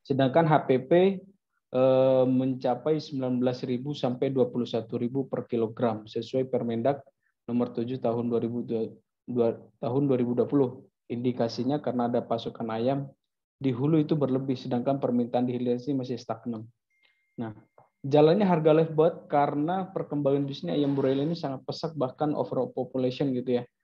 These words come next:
yang mengakibatkan pemusnahan anak ayam final stock, eh, ataupun D O C F S ini. Pemerintah dalam hal ini Direktorat Jenderal Peternakan dan Kesehatan Hewan,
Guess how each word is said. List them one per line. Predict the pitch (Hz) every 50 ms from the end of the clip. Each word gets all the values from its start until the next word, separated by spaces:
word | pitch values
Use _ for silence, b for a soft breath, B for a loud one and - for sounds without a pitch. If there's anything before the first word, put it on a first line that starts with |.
| _ _ _ _ _ _ _ _ _
yang | - 156 165 165
mengakibatkan | 160 156 151 139 139 - 143 143 131 123 123 - 160 160 151
pemusnahan | 160 151 143 147 143 139 - 151 151 143 143 - - 170 170 165 156 139 - - - _ _ _ _ _ -
anak | 131 135 135 131 - -
ayam | 127 127 131 147 156 156 156 151 - _ _ _ _ _ _ _ _ _
final | - - 127 131 131 127
stock, | 123 - - - 143 - - - - _ _ _ _ _ _ _ _ _ _ _ _ _ _ _ _ 123
eh, | 123 123 127 127 123 123 - 131
ataupun | 123 123 131 131 131 127 127 127 - 147 147 147 139
D | 127
O | 123 123
C | - 131 123
F | 113 - -
S | 123 120 - 127
ini. | 123 131 160 190 202 165 - _
Pemerintah | - 131 127 131 127 127 127 165 156
dalam | 151 - 127 135 131
hal | 123 127
ini | 143 165 165 156
Direktorat | 143 135 127 131 - - 131 123 131 131
Jenderal | 135 135 127 127 127 127
Peternakan | 127 - - - 123 123 120 123 - 135 135 135
dan | 131 127 127
Kesehatan | - 123 123 - 120 117 113 127
Hewan, | 147 151 131 123 131 151